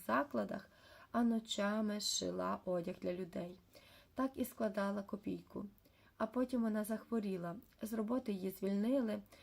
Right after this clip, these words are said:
тож вона подумала, що, можливо, старший брат по татовій лінії допоможе їм з сестрою. Наталя, хоч і була хворою, мала двостороннє запалення легень, та все ж таки попрямувала до брата.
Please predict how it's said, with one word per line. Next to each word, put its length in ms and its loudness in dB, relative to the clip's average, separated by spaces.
тож 160 0
вона 280 4
подумала, 680 2
що, 360 2
можливо, 600 0
старший 540 -2
брат 280 -2
по 140 -8
татовій 500 -4
лінії 580 2
допоможе 720 0
їм 240 -4
з 100 -10
сестрою. 580 -6
Наталя, 420 4
хоч 260 0
і 40 2
була 260 4
хворою, 680 2
мала 280 4
двостороннє 640 0
запалення 600 -2
легень, 420 -2
та 120 2
все 420 2
ж 120 -4
таки 300 0
попрямувала 720 0
до 140 -2
брата. 460 -2